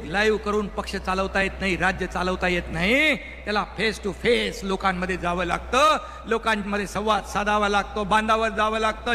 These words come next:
शेतकऱ्यांना भेटावं लागतं, सर्वसामान्य लोकांच्या अडीअडचणी समजून घ्याव्या लागतात.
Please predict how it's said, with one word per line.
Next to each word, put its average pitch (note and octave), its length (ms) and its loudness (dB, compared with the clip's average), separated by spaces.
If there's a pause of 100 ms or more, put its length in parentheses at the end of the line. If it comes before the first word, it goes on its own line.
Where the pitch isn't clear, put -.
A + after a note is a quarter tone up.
शेतकऱ्यांना B3 440 2
भेटावं A#3 380 0
लागतं, A#3+ 480 -2 (400)
सर्वसामान्य C#4+ 760 4
लोकांच्या C#4 460 4
अडीअडचणी C#4 500 2
समजून B3 340 -4
घ्याव्या A3 240 0
लागतात. - 560 -6